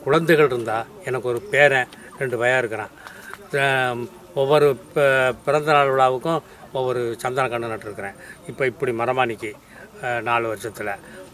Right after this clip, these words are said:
ஒரு பொம்பளை பிள்ளை பிறந்துருச்சுனாக்கா, ஒரிசாவுல எல்லாம் பத்து கன்று மாங்கன்று நட்டா போதும். அது அந்த, அந்த கு-, அந்த குழந்தையே வாழ வைக்குது. அது மாதிரி நம்ம வந்து விவசாயிகள் இனிமே, அஹ்,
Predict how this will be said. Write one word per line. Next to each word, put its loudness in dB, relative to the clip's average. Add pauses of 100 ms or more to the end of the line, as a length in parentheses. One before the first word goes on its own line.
(120)
ஒரு -4
பொம்பளை 4
பிள்ளை 2
பிறந்துருச்சுனாக்கா, -4
ஒரிசாவுல -4
எல்லாம் -6 (640)
பத்து 0
கன்று 4
மாங்கன்று 4
நட்டா -4 (100)
போதும். -8 (640)
அது 0 (440)
அந்த, -2 (260)
அந்த -4 (220)
கு-, -12 (460)
அந்த -6
குழந்தையே 4
வாழ 8
வைக்குது. -6 (680)
அது 0
மாதிரி 4
நம்ம -2
வந்து -2
விவசாயிகள் 0 (540)
இனிமே, -2 (800)
அஹ், -8